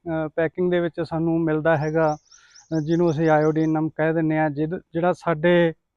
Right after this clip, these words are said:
ਘਰਾਂ ਦੇ ਵਿੱਚ ਨੱਬੇ ਪਚਾਨਵੇਂ ਪਰਸੈਂਟ ਉਹੀ ਵਰਤਿਆ ਜਾਂਦਾ ਹੈ, ਉਹ ਨਮਕ ਹੈਗਾ। ਹੁਣ ਉਹ ਜਿਹੜੇ ਨਮਕ ਨੇ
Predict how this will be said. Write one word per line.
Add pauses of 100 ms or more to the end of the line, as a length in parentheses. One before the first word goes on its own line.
ਘਰਾਂ
ਦੇ
ਵਿੱਚ
ਨੱਬੇ
ਪਚਾਨਵੇਂ
ਪਰਸੈਂਟ
ਉਹੀ
ਵਰਤਿਆ
ਜਾਂਦਾ
ਹੈ, (1500)
ਉਹ
ਨਮਕ
ਹੈਗਾ। (1200)
ਹੁਣ
ਉਹ
ਜਿਹੜੇ
ਨਮਕ
ਨੇ